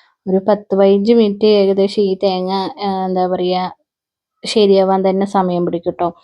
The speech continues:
അങ്ങനെ നമുക്ക് നന്നായിട്ട് ഇളക്കി കൊടുത്ത് നല്ലൊരു ബ്രൗൺ കളർ ആവുന്നു. ഏകദേശം ഇതേപോലത്തെ ബ്രൗൺ കളർ ആയിട്ട് വരുന്നുണ്ടല്ലോ. അപ്പോൾ നമുക്കിതിലേക്ക് കടുക് പൊട്ടിച്ച് കൊടുക്കാം ട്ടോ. ഇത് നമുക്ക് തേങ്ങ ആയോന്ന് എങ്ങനെ അറിയാന്ന് വെച്ച് വെച്ചാൽ ഇത് കുറേ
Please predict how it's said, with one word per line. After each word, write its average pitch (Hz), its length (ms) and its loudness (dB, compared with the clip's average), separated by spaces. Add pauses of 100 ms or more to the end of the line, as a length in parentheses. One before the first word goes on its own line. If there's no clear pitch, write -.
(360)
അങ്ങനെ 180 300 -2
നമുക്ക് 196 300 0
നന്നായിട്ട് 190 560 0
ഇളക്കി 180 300 0
കൊടുത്ത് 185 320 -2
നല്ലൊരു 190 640 0
ബ്രൗൺ 180 520 -2
കളർ 190 280 0
ആവുന്നു. 175 380 -6
ഏകദേശം 180 420 -4
ഇതേപോലത്തെ 185 600 0
ബ്രൗൺ 180 320 -2
കളർ 185 280 -2
ആയിട്ട് 180 240 -2
വരുന്നുണ്ടല്ലോ. 175 540 -2 (500)
അപ്പോൾ 190 160 0
നമുക്കിതിലേക്ക് 202 640 2
കടുക് 185 360 0
പൊട്ടിച്ച് 180 380 -2
കൊടുക്കാം 175 320 -6
ട്ടോ. 180 160 0 (1120)
ഇത് 208 160 0
നമുക്ക് 214 340 0
തേങ്ങ 214 380 0
ആയോന്ന് 202 400 2
എങ്ങനെ 196 280 0
അറിയാന്ന് 185 440 -2
വെച്ച് 190 200 -8
വെച്ചാൽ 196 340 -6
ഇത് 190 180 -4
കുറേ 185 280 -2